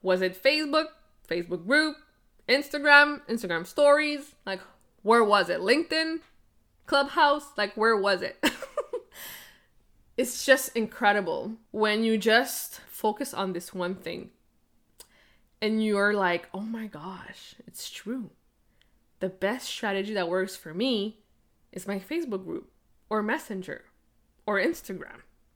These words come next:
When you have that light bulb moment, you're like, "Why did I ever think about doing anything else if this is already working for me?" <laughs>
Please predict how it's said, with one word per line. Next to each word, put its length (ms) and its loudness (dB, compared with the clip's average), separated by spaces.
When 200 8
you 120 10
have 220 8
that 240 8
light 320 10
bulb 200 8
moment, 520 6
you're 120 4
like, 380 2
"Why 240 0
did 160 -2
I 120 0
ever 280 0
think 260 -4
about 240 -2
doing 240 -4
anything 380 -2
else 400 2
if 200 -4
this 320 6
is 180 0
already 360 2
working 480 -4
for 240 -8
me?" 340 -4
<laughs> 80 -4